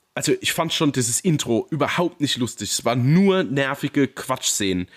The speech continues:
ja. Dann kommen die in dieses Quantenreich und ich weiß nicht, wie oft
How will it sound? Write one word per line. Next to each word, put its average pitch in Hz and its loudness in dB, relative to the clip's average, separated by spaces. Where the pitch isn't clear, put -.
ja. 120 -2
Dann 120 -4
kommen 180 0
die 131 4
in 123 4
dieses 113 -6
Quantenreich 117 -2
und 151 2
ich 127 0
weiß 143 0
nicht, 147 0
wie 190 2
oft - -4